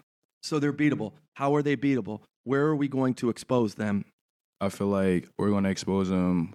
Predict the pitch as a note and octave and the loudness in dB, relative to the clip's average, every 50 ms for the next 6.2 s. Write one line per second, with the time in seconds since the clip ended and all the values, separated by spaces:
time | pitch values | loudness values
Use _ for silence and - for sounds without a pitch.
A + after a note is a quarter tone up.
0 | - - F2+ - - D2+ C2+ C2+ - - G2 F#2 F#2+ F#2+ F#2 E2+ F#2+ F#2+ F#2+ F#2+ | -4 -4 -2 0 0 -2 -2 -2 -4 -2 -2 0 0 0 0 0 0 0 2 2
1 | F#2+ G2 G2 - _ _ _ - D2+ D2+ D2 C#2+ C#2 D#2+ F2 F2+ F2 F2 E2+ E2+ | 0 -2 -4 -10 _ _ _ -2 -2 -2 0 0 0 0 0 0 0 0 0 0
2 | F2 D#2+ E2+ D2+ D2+ - E2 E2 - - - F2 F2 D#2+ - - - F2 D#2+ D2+ | 0 0 -2 -2 -2 0 0 0 0 0 0 0 0 0 -2 -4 -2 -2 0 0
3 | C#2+ E2 E2+ E2+ E2 E2 D#2 - - E2+ E2 E2 E2+ D#2+ - E2+ E2+ E2+ F2+ F2+ | 0 0 2 2 2 0 -2 -4 -4 -4 -2 -2 -2 -2 0 0 0 2 2 0
4 | F2+ F#2 - _ _ _ _ _ _ _ - - - D2+ D2 C#2 D#2+ - - _ | 0 -2 -6 _ _ _ _ _ _ _ -8 -4 -2 0 0 0 -2 -4 -8 _
5 | _ _ _ _ _ _ - D#2+ E2 E2+ D#2+ - - - E2 E2+ E2 C#2+ D2+ D#2 | _ _ _ _ _ _ -6 -4 -4 -2 -2 -4 -4 -4 -2 0 0 0 0 0
6 | C#2+ - - | -2 -4 -8